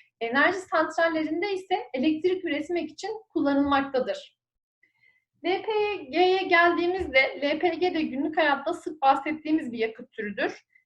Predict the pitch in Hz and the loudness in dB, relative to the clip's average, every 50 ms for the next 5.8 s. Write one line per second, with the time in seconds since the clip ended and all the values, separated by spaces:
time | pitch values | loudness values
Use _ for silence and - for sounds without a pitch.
0 | _ _ - - - 339 349 - - 403 415 320 320 330 392 - - _ _ - | _ _ -8 -2 -2 -2 -2 0 -2 0 0 2 2 0 -2 -4 -10 _ _ -10
1 | - 269 285 311 - 370 359 359 349 339 339 320 320 311 302 294 247 349 370 480 | -4 -2 -2 0 0 0 0 2 0 0 0 2 2 2 2 2 2 0 -2 -2
2 | - - - - - 294 302 302 311 311 320 311 311 - - 370 381 349 285 285 | -2 -6 -8 -4 -2 0 0 2 2 2 0 0 0 2 2 2 4 4 4 2
3 | 339 349 - - - 247 254 262 247 240 339 349 330 247 220 240 226 233 233 220 | 2 0 -2 -4 -2 -2 -2 0 -2 -2 0 0 0 -2 -4 -2 0 0 0 0
4 | 214 208 247 262 302 320 - - 247 233 233 285 370 427 - _ _ - _ - | 0 2 4 6 6 4 4 2 -2 0 0 0 -2 -4 -8 _ _ -20 _ -10
5 | 311 - - 311 311 - - - 320 302 294 285 330 466 480 | -8 -4 -2 -2 -2 -4 -4 -4 -4 -2 -2 0 -2 -2 -2